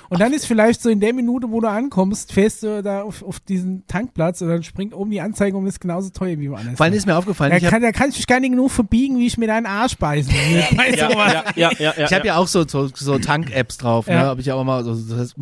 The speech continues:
Speaker 2: Google Maps macht das jetzt mittlerweile, hat das integriert.
Speaker 1: Okay.
Speaker 2: Wenn du die Tankstelle anklickst, zeigt er dir die Preise an. Die stimmen aber tatsächlich meistens nicht mit den aktuellen Preisen.
Speaker 1: Müssen die nicht mittlerweile online irgendwo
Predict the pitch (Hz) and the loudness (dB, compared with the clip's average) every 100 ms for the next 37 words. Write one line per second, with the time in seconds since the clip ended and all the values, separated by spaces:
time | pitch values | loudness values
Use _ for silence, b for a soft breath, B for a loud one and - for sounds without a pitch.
0 | 127 170 208 147 170 - 185 - 160 139 | -4 0 2 2 0 -2 -8 -4 -6 -6
1 | 160 160 131 131 127 143 156 131 - 127 | -8 -8 -6 -8 -8 -10 -10 -12 -12 -8
2 | 190 262 185 139 147 170 - 139 135 165 | -6 -6 -8 -4 -4 -6 -6 -6 -2 -2
3 | 190 208 185 180 190 - 160 165 156 147 | -4 -4 -4 -4 -6 -4 -6 -4 -6 -6
4 | - 143 156 127 123 123 - 233 240 170 | -4 -2 -2 -2 -4 -4 -4 -4 -4 -6
5 | 156 147 185 175 180 160 147 147 190 - | -6 -4 -4 -4 -6 -6 -6 -4 -4 -8
6 | - 180 175 143 131 139 143 - 147 131 | -10 -8 -6 -6 -6 -6 -8 -10 -10 -8
7 | 123 113 120 120 113 135 233 247 208 196 | -10 -8 -10 -10 -10 -4 -4 -4 -6 -6
8 | 185 196 208 180 165 113 190 196 175 | -6 -6 -6 -6 -6 -6 -8 -8 -6